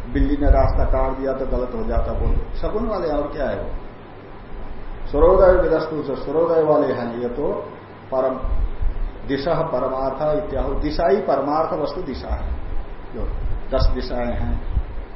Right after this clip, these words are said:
पूर्व पश्चिम उत्तर दक्षिण आग्नेय नैऋत्य वायव्य ईशान ऊर्ध्व और अधः, दस दिशाएं हैं। तदपि भ्रांति मात्रम, दिशा को सत्य मानना में भ्रांति ही है,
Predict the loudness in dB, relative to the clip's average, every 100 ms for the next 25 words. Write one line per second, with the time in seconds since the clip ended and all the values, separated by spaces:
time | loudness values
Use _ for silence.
0 | -10 -6 -2 -2 -2 -4 -4 -2 -4 -6
1 | -6 -6 -6 -6 -4 -4 -6 -8 -6 -6
2 | -6 -6 -6 -2 -2 -2 -4 -4 -6 -8
3 | -8 -8 -6 -6 -6 -6 -4 -2 -2 0
4 | 0 -2 -6 -8 -6 -4 -4 -4 -6 -8
5 | -8 -8 -8 -8 -10 -10 -12 -10 -10 -10
6 | -10 -12 -12 -16 -16 -12 -8 0 2 2
7 | 2 0 -4 -2 0 4 6 6 4 4
8 | 0 0 -2 0 0 0 -2 -2 0 2
9 | 2 0 0 0 0 0 -2 -4 -4 -4
10 | -4 -4 -2 -2 0 -2